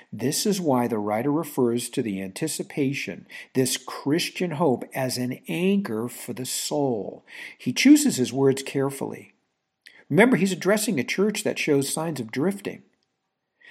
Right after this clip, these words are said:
The letter as a whole would indicate that they were guided by certain illegitimate fears of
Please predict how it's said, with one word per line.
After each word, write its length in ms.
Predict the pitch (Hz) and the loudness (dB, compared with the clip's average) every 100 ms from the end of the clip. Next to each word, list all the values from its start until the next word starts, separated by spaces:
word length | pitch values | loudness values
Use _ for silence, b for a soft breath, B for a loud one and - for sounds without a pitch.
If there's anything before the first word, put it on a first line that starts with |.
| b | b
The 100 | - | 0
letter 320 | 135 175 240 | 4 6 6
as 140 | - 160 | 4 2
a 60 | |
whole 420 | 143 - 233 233 123 | -6 2 6 6 6
would 260 | 139 139 - | 4 4 2
indicate 500 | 208 247 - 120 123 | 2 2 -2 -4 -2
that 120 | 147 | 0
they 80 | 160 | 2
were 160 | 147 | 2
guided 500 | 120 127 147 214 196 | 0 -2 0 0 -2
by 140 | 127 135 | -2 -2
certain 540 | - 202 202 175 156 - - | -2 -4 -4 -6 -8 -10 -2
illegitimate 640 | 254 240 - 175 160 160 | 2 2 4 2 2 -2
fears 460 | - 240 269 220 127 | -2 2 4 4 2
of 180 | 120 | -2